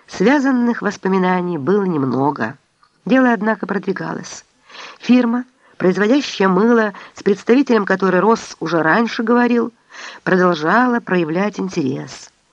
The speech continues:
Вице-президент даже заявил ему: «Более гениальной идеи никому в голову бы не пришло. Только подумать, превратить мыло в сокровище искусства». «Если вам это удастся, мистер Росс,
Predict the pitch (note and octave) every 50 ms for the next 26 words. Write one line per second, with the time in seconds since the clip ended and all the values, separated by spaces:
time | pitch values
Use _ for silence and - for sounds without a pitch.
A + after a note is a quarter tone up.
0 | _ - D#3 F3+ F#3 F#3 F#3 F3+ E3 D#3+ E3+ D#3+ C#3+ A3 B3 A#3+ F#3 - F#3 G3
1 | E3+ G3 F3 D3+ F#3 F#3+ F#3 D3+ D3 C#3+ C#3 C3+ C3 C3+ C3+ C3 - - _ _
2 | _ _ _ _ _ _ _ _ - - - - - - - _ - E2 E2 A#2+
3 | D3 F#3 G3+ G3+ F#3+ F#3 E3+ C#3+ D#3 D3+ D3+ D3+ F3+ G3+ G3 F3 E3 D#3 C#3+ C3
4 | C3 D3+ F#3 G3 F#3 E3 D3 C3+ - _ _ _ - C3 D#3 D3 - D#3 F3 F#3
5 | F3+ D3 C3+ C#3+ E3+ G#3+ A#3+ A#3+ A#3 A#3 F#3+ G3 F#3+ F3+ F#3 D#3 - - - B2+
6 | G2+ E2+ - - _ _ _ _ - - - - - _ - G#3+ C4 C#4+ - -
7 | - - - C4+ C#4 C#4 A3 G3 B3 B3+ A#3+ A3 F#3+ - - - - - - E3+
8 | F#3 F3 G3 G#3 G3 - - - - - F3 E3+ F3+ G#3 B3 D4 D4 C4+ A#3+ G3
9 | F#3+ - - - F#3+ F#3+ F#3+ F3 F3 A3+ C#4 C#4 B3+ A#3+ A3+ - - A3 G#3 F#3+
10 | - - - - D3 C3 - - _ - - E2+ - _ _ _ _ _ _ _
11 | _ _ _ _ _ _ _ _ _ _ _ _ _ _ - - C#3 F3 F3+ -
12 | - B2+ B2 A#2 C3+ C#3+ D#3+ E3 D3+ C#3+ _ - C3 B2+ - - A#2+ A#2+ G2+ G2+
13 | F#2+ G#2 A#2+ D#3 A3+ A#3+ - - - - - - F#3+ F3+ D3 C3 B2 C3+ F3 G3
14 | F#3 - - - F#3+ - - - E3 E3 D#3+ C3+ - - - - -